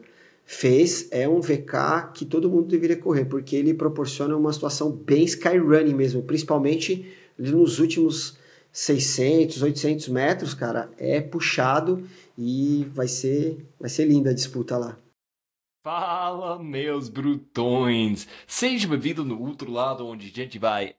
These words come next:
Speaker 2: viajando e explorando as trilhas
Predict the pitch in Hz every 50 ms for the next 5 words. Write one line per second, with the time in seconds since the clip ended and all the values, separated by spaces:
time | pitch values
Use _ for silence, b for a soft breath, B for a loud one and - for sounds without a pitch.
0 | - 104 101 92 90 92 104 117 131 127 120 110 98 101 95 92 98 95 95 98
1 | 104 - _ _ - 190 - - - - 151 139 131 123 120 120 120 117 117 -
2 | - 104 101 - - - - 98 113 113 113 110 101 92 - -